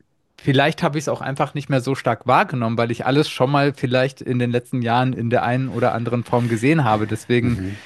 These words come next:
Speaker 1: hinterfrage ich selbst dieses, dieses Urteil ein bisschen,
Speaker 2: Ja.
Speaker 1: weil man muss auch einfach zugeben, die Gamescom, das ist eine Materialschlacht ohne Ende. Ich will jetzt
Speaker 2: Ja,
Speaker 1: gar nicht wissen, wie
Speaker 2: auf jeden
Speaker 1: viele
Speaker 2: Fall.
Speaker 1: Müllcontainer da dann, äh,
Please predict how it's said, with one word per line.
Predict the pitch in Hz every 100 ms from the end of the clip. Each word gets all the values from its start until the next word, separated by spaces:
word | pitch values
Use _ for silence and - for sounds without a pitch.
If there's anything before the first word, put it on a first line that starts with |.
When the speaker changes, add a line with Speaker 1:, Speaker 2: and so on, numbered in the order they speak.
| -
Speaker 1:
hinterfrage | - 123 139 - 120 127
ich | 131
selbst | - 123 156 - -
dieses, | 120 120 120 110 - - - -
dieses | 107 110 110 117
Urteil | 113 110 - 117 110 113 -
ein | 117
bisschen, | 110 113 107 101
Speaker 2:
Ja. | 92 107 - -
Speaker 1:
weil | 113 120 -
man | 120 117
muss | 131 -
auch | 123
einfach | - 123 123 123
zugeben, | - - 123 117 120 120 123 120 - _ _ _ _ _ _ - _ _
die | - 123 120 120
Gamescom, | 113 120 135 143 - 131 131
das | 123 117
ist | 131 -
eine | 120 117
Materialschlacht | 120 - 113 113 113 127 - 139 131 -
ohne | 123 123 -
Ende. | 117 131
Ich | 127 107
will | 123
jetzt | 120 143
Speaker 2:
Ja, |
Speaker 1:
gar | 110
nicht | 135 -
wissen, | 135 - 123
wie | 127 101
Speaker 2:
auf | 98
jeden | -
Speaker 1:
viele |
Speaker 2:
Fall. | 139 101 95 - - -
Speaker 1:
Müllcontainer | 123 151 214 - 135 131 143 131 131 127
da | 127 135
dann, | 127 127 127 127
äh, | 104 123 127 127 127 123